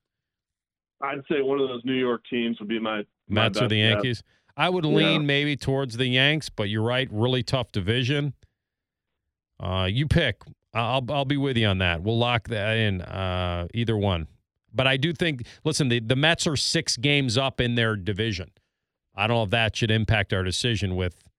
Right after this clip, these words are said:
Speaker 2: they have a decent lead. I know it's very early, but six games up on the, the Atlanta Braves.
Speaker 1: I'm gonna take the Mets.
Speaker 2: All right, we'll say the Mets.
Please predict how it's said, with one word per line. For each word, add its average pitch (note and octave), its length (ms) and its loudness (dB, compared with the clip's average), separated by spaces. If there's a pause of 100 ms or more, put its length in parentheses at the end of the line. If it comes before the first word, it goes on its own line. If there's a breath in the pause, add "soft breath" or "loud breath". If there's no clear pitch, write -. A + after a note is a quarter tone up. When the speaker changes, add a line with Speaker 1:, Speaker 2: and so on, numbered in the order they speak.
(1300)
Speaker 2:
they A#2 140 2
have C#3+ 120 2
a B2+ 80 2
decent B2+ 560 0
lead. B2+ 240 0
I F#2 80 2
know A#2 100 2
it's G#2 120 -2
very B2 440 0
early, A#2 300 -2
but E2+ 160 -6
six - 420 -2
games A#2 380 2
up A2 220 -2
on F#2 340 -2 (240)
the, G#2 140 -4 (100)
the G#2+ 140 -2
Atlanta G2 300 -2
Braves. F#2 420 -6 (1400)
Speaker 1:
I'm E3 140 -2
gonna E3+ 200 2 (120)
take C#3 240 -2
the A#2+ 80 -10
Mets. A2+ 340 -6 (1200)
Speaker 2:
All G2+ 100 -2
right, G#2+ 80 2
we'll A#2 140 0
say D3+ 220 -2
the B2 80 0
Mets. G#2+ 580 -2